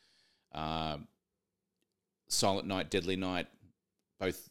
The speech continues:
the original and its remake. You know, th-, th-, there's, that's just a quick touch on what we were supposed to do with this episode, so I, I apologise for it not happening.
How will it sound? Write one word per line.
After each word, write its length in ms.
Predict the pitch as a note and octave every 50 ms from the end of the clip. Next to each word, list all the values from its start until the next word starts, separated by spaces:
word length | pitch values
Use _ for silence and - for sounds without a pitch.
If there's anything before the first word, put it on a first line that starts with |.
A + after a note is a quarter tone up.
| - _ _ -
the 160 | G#2 G2 F#2+
original 480 | E2+ F#2+ F#2 F2 - F#2+ F#2+ F2+ F2+ -
and 200 | E2 F2 F2 F#2
its 200 | F2+ - - -
remake. 600 | F#2 F2+ F2 F2 F2 F2 E2+ E2+ E2 - - - _ _ _ _ _
You 100 | G#2+ G2+
know, 160 | E2+ E2 E2 - - - _ _ _ _ _ _ _ _ _
th-, 120 | A2 - E2+
th-, 140 | A2+ G#2+
there's, 320 | - A#2 G#2+ G2 - - - - - _ _ _ _ _ _ _ _ _ _ _ _ _ _ - -
that's 200 | A#2+ D3 C3+ -
just 180 | C#3+ C3 - -
a 40 | -
quick 240 | - - B2 -
touch 280 | - - G2+ F#2 - -
on 60 | F#2
what 120 | F2+ F2+ D2+
we 100 | F2 D#2+
were 120 | D2 -
supposed 340 | - - - F2 D2 - -
to 60 | E2
do 140 | D2 D2+ D2+
with 100 | C#2 -
this 200 | - - - -
episode, 460 | - - - - - - - - -
so 180 | - - D#2+ D2+
I, 60 | D2 D2
I 160 | - - E2+
apologise 680 | E2 - - - F#2+ E2+ E2 D2+ - D2+ C#2+ C#2 -
for 180 | - - - C#2+
it 100 | B1+ -
not 160 | - - -
happening. 260 | - - - A#1+ -